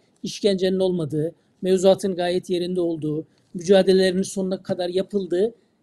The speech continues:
konusunda çok iyi anlatıyorlar. Ama eylemlere bakıyoruz. Yani normalde aslında biz bile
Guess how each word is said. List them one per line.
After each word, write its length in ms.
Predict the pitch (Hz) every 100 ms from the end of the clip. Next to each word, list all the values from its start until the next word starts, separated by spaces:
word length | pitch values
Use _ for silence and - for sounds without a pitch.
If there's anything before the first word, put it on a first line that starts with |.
| _ _
konusunda 580 | - 233 - 208 247 - _
çok 260 | - 269 -
iyi 120 | 220
anlatıyorlar. 640 | 202 202 196 175 185 240 - _ _ _ -
Ama 180 | 226 233
eylemlere 440 | 233 254 262 269
bakıyoruz. 500 | 233 - 226 262 - _ _ -
Yani 200 | 196 190
normalde 440 | 202 214 226 220
aslında 440 | 190 - 214 208 185
biz 240 | 226 190
bile 280 | 196 175